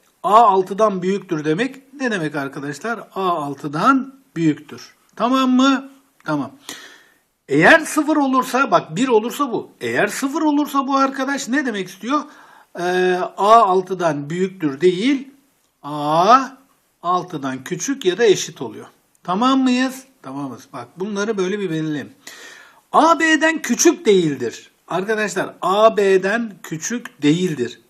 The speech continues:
Demek ki A B'den küçük değilse büyük eşittir. Doğru olma durumu. Tamam mıyız? Tamamız hocam. Tersi olursa da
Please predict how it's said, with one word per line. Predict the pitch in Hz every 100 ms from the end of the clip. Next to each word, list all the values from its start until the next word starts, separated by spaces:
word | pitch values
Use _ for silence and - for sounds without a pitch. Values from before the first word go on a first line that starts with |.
| 160
Demek | 202 175
ki | -
A | 139 156 160
B'den | 160 156 151 147 131
küçük | 156 180 160
değilse | 151 - 131 135
büyük | 160 208 269 269 - _ _
eşittir. | 120 123 208 214 - 214 220 - _ _ _ _ 123
Doğru | 131 151 180
olma | 196 208 196
durumu. | 208 208 208 202 - _ _ _ _
Tamam | 143 160 196 208
mıyız? | 202 202
Tamamız | - 180 185 185
hocam. | 185 220 240 - - - -
Tersi | - 190 220 214
olursa | 285 247 226 214 196
da | 277 294 -